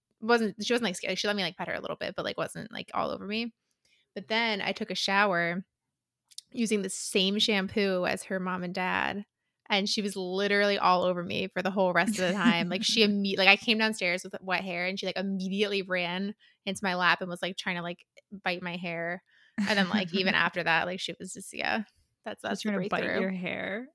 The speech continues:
Speaker 2: <laughs>
Speaker 1: Well, like, sniff it and then, like, sort of, then she started playing with it. But, like, then she was just, like,
Speaker 2: Oh.
Speaker 1: mo-, mostly me, not the hair. But, like, I, the hair is definitely the link, I think.
Speaker 2: Uh-huh.
Speaker 1: The smells. You gotta smell, like, her, like, their
Speaker 2: Nice.
Speaker 1: owners.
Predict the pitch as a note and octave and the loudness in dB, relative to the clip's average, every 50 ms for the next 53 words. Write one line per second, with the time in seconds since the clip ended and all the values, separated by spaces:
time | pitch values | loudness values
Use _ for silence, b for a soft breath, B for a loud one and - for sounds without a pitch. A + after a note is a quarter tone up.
0 | - - - - - - - - A#3+ A#3 A3 G#3 G3+ G3 F#3+ - - - - G3+ | -12 -10 -10 -10 -10 -8 0 4 6 8 8 8 8 6 4 0 -4 -6 -4 -4
1 | F#3+ - F3+ E3+ D#3+ E3+ E3+ E3 F#3 - - F#3 - F3+ E3+ - - G3 - - | -2 0 0 0 0 -2 -4 -6 -6 -6 -6 -6 -4 -6 -6 -8 -10 -12 -10 -10
2 | - - - - - - - - - - - - - - - - - - G#3+ - | -10 -8 -8 -8 -8 -8 -8 -10 -10 -10 -10 -10 -10 -10 -8 -8 -8 -8 -8 -8
3 | - - G3+ G#3 - - - - G#3 G#3 F#3 F3+ - C#3+ - - - A3+ A#3+ A3+ | -8 -8 -8 -8 -10 -10 -10 -8 -6 -6 -6 -6 -8 -8 -8 -8 -8 -8 -10 -10
4 | - - - A3 G#3 A3 A#3 A#3 A#3 A#3+ B3 - C4 G#3+ F3+ E3 - - D#3 D#3+ | -12 -10 -6 0 2 6 8 8 8 8 8 8 6 4 4 0 -2 -4 -4 -4
5 | - E3 - - F#3 F#3+ - - - - - - - - - - G3 F#3 F#3+ - | -4 -4 -4 -4 -2 -2 -2 -2 -2 -4 -4 -4 -6 -2 2 4 4 4 4 0
6 | _ _ _ - G#3+ G3 A3 A3 G#3 G3 F#3+ - - F3+ - - - - - - | _ _ _ 0 2 6 8 8 8 8 6 4 0 0 0 -4 -10 -10 -10 -10
7 | - - - - G#3+ - - - - A2 A2+ - - - A#3+ - - - _ _ | -10 -10 -10 -10 -12 -12 -14 -12 -10 -10 -10 -8 -10 -10 -10 -12 -16 -20 _ _
8 | _ _ _ _ b b b b b b - G#3+ F#3 F#3+ F#3+ D3+ D3 F#3 F#3 - | _ _ _ _ b b b b b b -4 -2 -2 -2 -4 -4 -6 -8 -6 -4
9 | - F#3+ F#3+ - - G#3 F3 - C#2+ - - G#3 G3+ F3+ F3 F#3+ - - - G3 | -4 -2 -2 -2 -2 0 0 0 0 -2 -2 -2 -2 -2 -2 -2 -2 -2 -2 0
10 | F3+ F#3 F#3 - - - C#3+ - G3 G3+ G#3 G#3 - _ _ _ - G#3 G#3 F3 | 0 0 -2 -2 -4 -6 -6 -6 -6 -6 -8 -10 -12 _ _ _ -10 -10 -8 -6
11 | - - - - - - - - F#3+ G#2 G#2 - - - - - - - | -4 -4 -4 -4 -6 -6 -8 -8 -8 -8 -8 -8 -8 -10 -10 -12 -14 -16